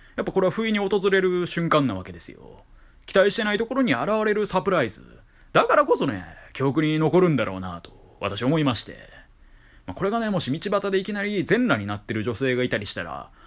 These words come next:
まあ、おそらくその女性のご本尊はね、記憶に鮮明に残るんじゃないかなと思うんですよね。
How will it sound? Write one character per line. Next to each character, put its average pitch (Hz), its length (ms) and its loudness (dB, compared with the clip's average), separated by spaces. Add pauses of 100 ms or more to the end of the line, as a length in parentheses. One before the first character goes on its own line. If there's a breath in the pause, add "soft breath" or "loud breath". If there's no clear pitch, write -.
(160 loud breath)
ま 135 60 0
あ、 - 20 2
お 139 40 2
そ 196 100 2
ら 196 80 2
く 190 80 -2
そ 185 100 0
の 170 80 -4
女 156 120 -2
性 160 160 0
の 151 140 -2
ご 143 100 2
本 156 200 2
尊 98 140 -6
は 82 100 -14
ね、 95 200 -8 (300)
記 - 80 -2
憶 151 220 -2
に 160 380 -6
鮮 185 260 0
明 185 120 -4
に 180 140 -6
残 180 220 -2
る 233 100 0
ん - 20 2
じ 117 60 0
ゃ 110 40 0
な 110 120 -2
い 107 40 -4
か 101 120 -6
な 95 140 -6
と - 260 -20
思 143 160 -4
う - 20 -4
ん 185 80 -4
で 120 60 -2
す 95 100 -2
よ 76 100 -16
ね。 107 300 -10